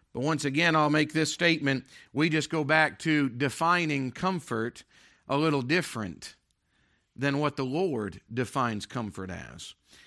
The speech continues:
And comfort in troubled times, we see it in John chapter fourteen. Turn back there with me. But he says it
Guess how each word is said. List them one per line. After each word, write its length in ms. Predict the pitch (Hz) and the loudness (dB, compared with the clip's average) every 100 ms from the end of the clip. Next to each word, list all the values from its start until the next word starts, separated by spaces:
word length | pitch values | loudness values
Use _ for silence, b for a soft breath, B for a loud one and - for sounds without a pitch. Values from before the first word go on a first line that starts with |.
| b | b
And 240 | - 180 156 | 0 0 0
comfort 720 | 185 240 226 208 190 151 B B - | 0 2 2 4 4 2 B B 0
in 220 | 185 185 | 2 2
troubled 500 | 139 233 226 190 160 | 0 2 4 4 2
times, 480 | 175 180 156 131 - B B | 4 6 6 4 -2 B B
we 160 | 165 | 0
see 240 | 160 214 202 | 2 4 4
it 100 | 185 | 4
in 220 | 156 131 B - | 0 -2 B -6
John 360 | 131 190 185 | 2 6 6
chapter 560 | 156 196 190 - 165 151 B | 4 6 4 6 2 2 B
fourteen. 680 | - 208 214 185 - 165 160 | 0 4 4 4 0 2 2
Turn 260 | 180 185 170 | 0 -2 4
back 240 | 180 170 | 4 4
there 220 | 175 170 | 4 4
with 200 | 160 175 | 4 4
me. 280 | 160 156 127 B B B | 4 2 0 B B B
But 100 | 170 | 4
he 80 | 160 | 4
says 320 | - 208 190 | 4 4 4
it 340 | 175 160 - | 4 2 -4